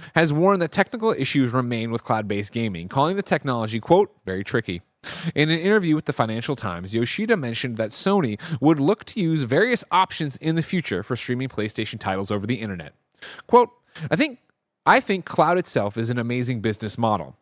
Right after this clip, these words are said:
but when it comes to games, the technical difficulties are high," said Yoshida, citing latency,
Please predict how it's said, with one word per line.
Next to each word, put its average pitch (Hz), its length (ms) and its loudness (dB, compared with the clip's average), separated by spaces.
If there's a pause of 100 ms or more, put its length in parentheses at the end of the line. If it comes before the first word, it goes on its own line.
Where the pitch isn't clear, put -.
(220)
but 117 80 -4
when 123 120 0
it 120 60 -10
comes 196 240 -2
to 339 100 -4
games, 120 520 -4
the 110 80 -6
technical 185 360 -2
difficulties 117 600 -4
are 104 160 0
high," 113 340 0
said 87 260 -6
Yoshida, 98 460 -2 (240)
citing 131 320 2
latency, 120 580 -2